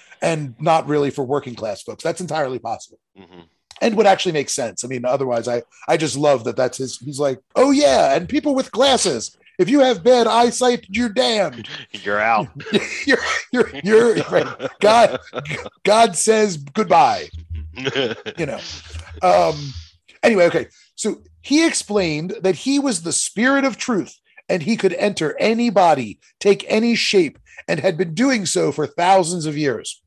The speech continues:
Speaker 1: His spirit had given life to all things and had given Adam the male governing spirit. When he was asked about Eve,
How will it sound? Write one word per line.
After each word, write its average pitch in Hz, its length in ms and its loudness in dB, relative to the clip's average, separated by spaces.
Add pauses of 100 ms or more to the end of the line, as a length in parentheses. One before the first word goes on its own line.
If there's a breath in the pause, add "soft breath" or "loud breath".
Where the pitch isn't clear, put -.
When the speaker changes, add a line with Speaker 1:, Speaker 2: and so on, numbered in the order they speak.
(140)
Speaker 1:
His 285 300 2
spirit 160 420 -2
had 143 180 -4
given 196 220 2
life 185 360 0
to - 100 -6
all 220 300 4
things 107 480 -6 (400 loud breath)
and 185 140 0
had 170 200 -2
given 233 260 0 (100)
Adam 190 420 4
the 143 100 -2
male 202 400 4
governing 190 440 2
spirit. 147 420 -4 (220)
When 220 380 2
he 240 140 0
was 240 140 -2
asked 311 360 2
about 220 320 2
Eve, 165 440 0